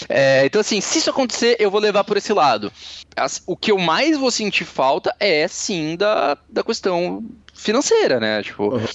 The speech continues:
Speaker 1: ter essa estabilidade atualmente, pô, é muito conf-, muito confortante. Mas também, se acontecer alguma coisa, tipo, ah,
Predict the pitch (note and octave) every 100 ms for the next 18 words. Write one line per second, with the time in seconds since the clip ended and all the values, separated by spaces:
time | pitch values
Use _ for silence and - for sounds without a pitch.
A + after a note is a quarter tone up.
0 | - _ - E3 G#3+ G#3+ G3+ E3+ D#3+ C#3+
1 | C3+ C3+ C#3+ E3 D#3 C#3+ C#3 E3+ - -
2 | _ D3 - C3+ B2+ - D#3+ - D#3 D3+
3 | D3 E3+ D#3 G3 G#3 A#3+ F#3+ D#3 - -
4 | - - - - - D#4+ C4 A3 F#3+ A3
5 | A#3 A#3 A3+ A3 G3+ G3 _ - - F3
6 | F3 F3 D#3+ - E3+ D#3+ D3+ - D3 E3
7 | F3 F3 - - A#3+